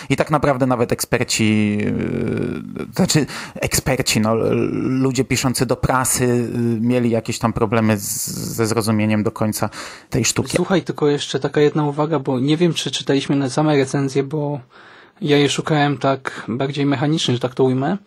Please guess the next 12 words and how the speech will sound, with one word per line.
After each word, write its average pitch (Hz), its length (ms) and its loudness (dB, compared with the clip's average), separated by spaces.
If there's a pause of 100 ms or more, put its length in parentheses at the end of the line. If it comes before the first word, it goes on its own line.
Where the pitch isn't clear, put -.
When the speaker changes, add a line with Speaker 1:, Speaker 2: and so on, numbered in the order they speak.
(340)
Speaker 2:
ale 143 340 2
z - 140 -8
tych 165 180 2
tekstów, 170 320 -2
do 135 60 0
których 139 260 0
ja 147 120 0
dotarłem, 156 680 0 (460)
jednak 151 320 2
wyłaniał 151 320 2
się - 100 -6
taki 143 400 -2